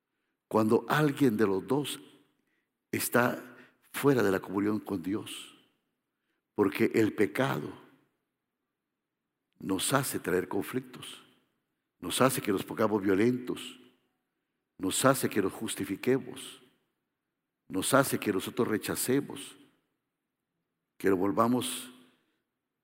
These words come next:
despreciables y algunas veces indiferentes con la familia. El pecado nos aleja,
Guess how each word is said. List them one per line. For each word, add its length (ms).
despreciables 1040
y 80
algunas 320
veces 320
indiferentes 720
con 140
la 80
familia. 520
El 160
pecado 440
nos 200
aleja, 520